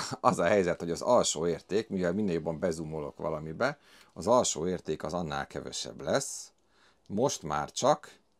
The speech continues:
öt egész kilences rekeszig tudok elmenni, tehát úgymond leginkább benagyítva, bezoomolva, már öt egész kilences a legjobb rekeszérték,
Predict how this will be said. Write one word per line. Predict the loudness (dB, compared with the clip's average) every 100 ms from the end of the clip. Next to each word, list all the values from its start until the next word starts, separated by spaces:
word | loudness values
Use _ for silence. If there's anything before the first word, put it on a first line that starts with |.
| _ _ _ _ -2
öt | 0 2
egész | 2 2
kilences | 0 -2 -2 -2 -4 -4 -4
rekeszig | -6 -6 -8 -10 -10
tudok | -10 -6 -2
elmenni, | 0 0 -2 -4 -6 _ -20 -16
tehát | -10 -4
úgymond | 0 4
leginkább | 6 6 4 2 0
benagyítva, | 0 2 2 2 -2 -4 0 2
bezoomolva, | 4 2 2 -4 -6 -6 0 0 0 -4 -20
már | -4 0 2 4
öt | 4
egész | 4 0 0
kilences | -2 -4 -4 -6 -4 -4 -4 -2
a | -2
legjobb | -2 -4 -8 -8
rekeszérték, | -10 -8 -8 -6 -6 -2 -2 -2